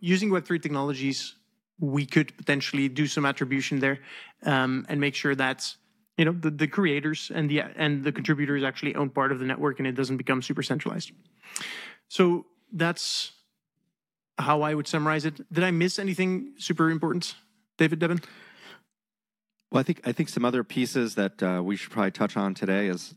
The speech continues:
Speaker 2: you know, what role does gaming play in maybe solving some of these issues, which I think would be very interesting to explore. There's also been some really big news, um, primarily the WorldCoin event, which, uh,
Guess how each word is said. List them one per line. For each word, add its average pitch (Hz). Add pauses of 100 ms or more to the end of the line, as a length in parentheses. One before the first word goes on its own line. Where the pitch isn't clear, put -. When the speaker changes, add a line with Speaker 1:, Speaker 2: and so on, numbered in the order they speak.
Speaker 2:
you 123
know, 101
what 110
role 120
does 101
gaming 104
play 117 (120)
in 110
maybe 104
solving -
some 107
of 101
these 98
issues, -
which -
I -
think 104
would 101
be 98
very 95
interesting 92
to -
explore. 95 (400)
There's 110
also 131
been 117
some 107
really 110
big 104
news, 107
um, 107 (420)
primarily 110
the 101
WorldCoin 104 (480)
event, 110
which, -
uh, 95